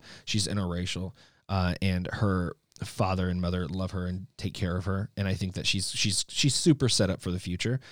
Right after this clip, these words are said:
but she's caught in this world of trying to, like, bait her into stuff. And so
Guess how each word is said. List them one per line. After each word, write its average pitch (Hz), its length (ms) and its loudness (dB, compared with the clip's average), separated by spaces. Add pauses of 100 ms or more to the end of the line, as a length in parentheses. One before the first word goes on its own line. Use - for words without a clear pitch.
(160)
but - 120 -2
she's - 180 2
caught 127 520 2 (360)
in 101 240 4
this 95 340 2
world 104 420 -2
of 90 100 -8
trying 92 360 -2
to, - 80 -4
like, 87 140 -2 (100)
bait 92 200 0
her 82 120 -4
into 76 160 -8
stuff. - 380 -6 (240)
And 90 260 -6 (380)
so 107 340 2